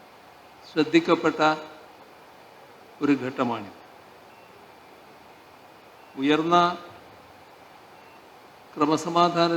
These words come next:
രംഗം നിലനിർത്താനും കുറ്റാന്വേഷണ രംഗത്ത്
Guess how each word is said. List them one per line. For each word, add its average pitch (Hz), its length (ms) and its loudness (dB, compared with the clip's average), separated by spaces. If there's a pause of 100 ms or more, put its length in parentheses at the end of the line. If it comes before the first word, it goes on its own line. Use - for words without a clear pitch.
രംഗം 156 300 0
നിലനിർത്താനും 147 640 0 (2500)
കുറ്റാന്വേഷണ 170 760 -2
രംഗത്ത് 160 380 0